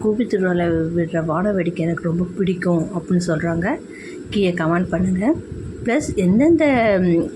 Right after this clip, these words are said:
கலர்ஸ்லாம் உங்களுக்கு இந்த வான வேடிக்கையில் ரொம்ப பிடிக்கும் அப்படின்றது எனக்கு கண்டிப்பாக நீங்க கமெண்ட் பண்ணணும், சரிங்களா? அந்த கமெண்ட்க்கு நான் கண்டிப்பாக லைக் பண்ணுவேன். ஓகே, நெக்ஸ்ட்டு பாருங்க. வாவ், சூப்பர்பா இருக்குங்க இது, சூப்பர்பா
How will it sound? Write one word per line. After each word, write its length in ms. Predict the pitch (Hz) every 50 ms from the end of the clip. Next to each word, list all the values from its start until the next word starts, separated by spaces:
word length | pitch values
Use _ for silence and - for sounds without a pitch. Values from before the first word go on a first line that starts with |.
| -
கலர்ஸ்லாம் 580 | 185 175 196 247 269 - - - 220 220 220 214
உங்களுக்கு 300 | 202 185 175 175 180 175
இந்த 100 | 165 165 160 160
வான 200 | 175 185 196 190
வேடிக்கையில் 440 | 185 175 165 - 160 160 165 160 160 147
ரொம்ப 160 | 160 175 175 175 - - - 220
பிடிக்கும் 440 | 208 214 196 - - 208 196 180 147 147
அப்படின்றது 580 | 156 160 170 165 170 170 160 156 156 208 214 196
எனக்கு 240 | 180 170 175 160 151 -
கண்டிப்பாக 340 | 156 151 160 170 - 226 262
நீங்க 160 | 247 185 170 - 165
கமெண்ட் 260 | 151 156 160 156 -
பண்ணணும், 320 | 156 160 165 175 175 - - - - - - - - - - 233
சரிங்களா? 360 | 233 220 208 208 214 208 214 202 175 160 147 - - - - - - - 202
அந்த 120 | 214 214 208 - 170
கமெண்ட்க்கு 440 | 170 180 208 214 214 - - 320 349
நான் 120 | 254 185 - 165
கண்டிப்பாக 400 | 160 160 147 - 214 285 311 233
லைக் 180 | 175 151 - - -
பண்ணுவேன். 300 | 143 147 143 139 - - - - - - - - - - - - - - - - 175 165
ஓகே, 260 | - - - 175 190 226 269 277 254 185
நெக்ஸ்ட்டு 340 | 175 - - - 208 185 - 185
பாருங்க. 320 | 180 175 170 170 170 170 180 190 220 254 302 339 339 - - - - - - - - - - 175
வாவ், 580 | 165 165 165 170 170 170 175 170 160 156 165 160 165 - - - -
சூப்பர்பா 500 | 175 160 - - - 160 156 160 165 165 170
இருக்குங்க 280 | 175 - 151 160 156 160 160 160
இது, 120 | 165 170 - - - - - - - - - - - - - - - - - -
சூப்பர்பா 380 | 170 165 - 160 160 156 170